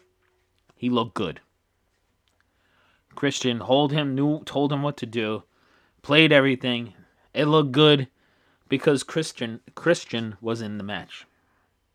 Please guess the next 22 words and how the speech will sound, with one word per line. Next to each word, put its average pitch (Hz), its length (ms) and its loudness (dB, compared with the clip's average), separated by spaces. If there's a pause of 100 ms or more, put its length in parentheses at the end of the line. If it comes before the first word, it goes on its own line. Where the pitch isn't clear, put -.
(140)
That 147 120 0
was 160 120 -2
the 147 80 0
only 127 220 -2
reason 117 300 -4
it 104 100 -8
looked 95 200 -8
good. - 200 -10 (1120)
Be 95 120 -10
honest. 76 420 -16 (280)
We 110 120 -8
all 120 160 -2
know. 90 260 -8 (1080)
The, 110 240 -6
um, 104 480 -6 (1400)
what 113 220 -4
you 95 60 -14
call 98 220 -8
it 82 100 -14
match. 80 360 -16 (1900)
This 104 200 -10
whole 110 540 -6